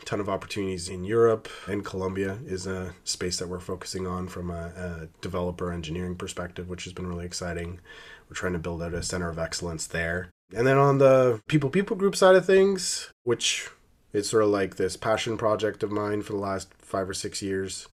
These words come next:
Yeah, we're about three thousand members now across Canada, sprinklings of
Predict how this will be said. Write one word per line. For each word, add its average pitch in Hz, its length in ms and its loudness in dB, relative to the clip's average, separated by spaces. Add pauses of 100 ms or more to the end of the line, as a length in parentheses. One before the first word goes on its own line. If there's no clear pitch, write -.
Yeah, 123 140 4
we're 107 100 8
about 101 240 0
three 127 160 2
thousand 117 600 2
members 117 400 2
now 113 460 4 (560)
across 101 400 0
Canada, 110 720 4 (100)
sprinklings 101 800 -2
of 95 340 -6